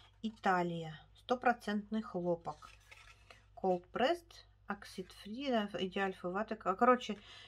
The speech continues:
идеально для акварели, гуаши, э, чернил и акрила.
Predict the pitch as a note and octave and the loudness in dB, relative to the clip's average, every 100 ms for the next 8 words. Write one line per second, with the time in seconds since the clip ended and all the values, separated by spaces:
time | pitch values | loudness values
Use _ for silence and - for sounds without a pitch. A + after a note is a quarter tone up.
0 | - G3+ G#3+ A3 G#3 F#3+ F#3 F#3 F3+ F3 | -8 0 6 8 6 0 0 2 6 6
1 | F3 E3+ - - - - - - - F3 | 4 -2 -12 -20 -20 -20 -20 -8 -8 2
2 | F3 F3+ A3 D4+ E4 F4 F4 - - F#3+ | 4 4 2 0 2 2 2 -4 -8 -2
3 | F#3 G3 A#3+ C4 - C4+ C4+ - - - | 4 6 6 2 0 0 0 -6 -20 -20
4 | - - _ - - F#3 F#3 F3+ F3 F3 | -20 -20 _ -20 -14 -6 0 2 2 0
5 | - F#3 F#3+ G3+ B3+ - G#3 G#3 A3 - | -2 0 2 2 2 0 -2 -2 -2 -2
6 | F3+ F3 D#3 C#3+ | -2 -4 -6 -8